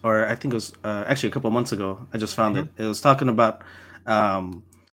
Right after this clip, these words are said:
Speaker 1: it says, "No cap, I also thought of you and myself. We are grind lords who really find success only after a ton of experience." Like, you weren't that type of person to kinda just jump in and have, like, immediate success. Like, it took you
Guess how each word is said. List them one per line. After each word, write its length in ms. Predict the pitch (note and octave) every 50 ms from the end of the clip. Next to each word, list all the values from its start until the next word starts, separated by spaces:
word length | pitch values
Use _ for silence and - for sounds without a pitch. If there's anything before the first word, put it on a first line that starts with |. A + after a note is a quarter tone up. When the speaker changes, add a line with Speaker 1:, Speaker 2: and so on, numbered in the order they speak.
| _ -
Speaker 1:
it 60 | G2+
says, 200 | - A#2 G#2+ F#2+
"No 160 | A#2+ C3+ D#3
cap, 280 | C#3+ - C#3+ C3 C3 B2+
I 100 | B2 A#2+
also 240 | A#2 B2 C3 - B2 A2
thought 180 | - B2 A#2 A2
of 120 | G#2 G2+
you 120 | A2 A#2 A#2+
and 80 | A#2
myself. 600 | A#2 G#2 G#2 - - - G#2+ G2 G2 F#2+ - - - -
We 220 | F#2 G#2+ A2+ A2+
are 80 | G#2+ G2+
grind 400 | F#2+ G#2 A#2 A#2 B2+ C3 A#2+ B2
lords 280 | A#2+ B2 B2 A#2+ A#2+
who 120 | - A#2 G2+
really 280 | G2+ A#2 B2+ B2+ B2+
find 300 | B2 - B2 A#2 A2+ A2
success 400 | - G#2+ - - - G#2+ G2+ -
only 280 | - A2 A2+ A2+ A2 A2
after 300 | G#2+ G#2+ - - - G2+
a 80 | F2
ton 220 | E2+ - - A#2 G#2
of 100 | G2 F#2
experience." 640 | F2+ - - - - G2+ F#2+ F2+ F2+ F2+ - - -
Like, 120 | G2 G2
you 140 | - C3+ C#3+
weren't 280 | D3+ E3 D#3+ C#3 A2+ - _ - - - - - - _ -
that 180 | B2+ A#2+ A#2+
type 180 | - C#3 C3 C3
of 100 | A#2 F2+
person 280 | - A2+ A2 - - A2+
to 40 | G#2
kinda 220 | - B2 A2 G2
just 240 | F#2 G2+ F#2+ F#2 F#2
jump 320 | F2+ F#2 A2+ G#2+ A2 G#2+ -
in 160 | G#2+ G#2+ G#2+
and 100 | G2+ F#2 G2
have, 220 | A2 G2+ G2 F#2+
like, 160 | G#2 F#2 F2+ A2+
immediate 460 | A2+ G2+ G2+ G#2+ G2+ G#2+ G#2 E2+ -
success. 560 | - G2+ - - - F#2 G2 - C#3 - -
Like, 160 | G2 G2 F#2 G2+
it 160 | G2+ - -
took 240 | - B2 A2+ - -
you 280 | A2+ G#2+ G#2 G2+ F#2+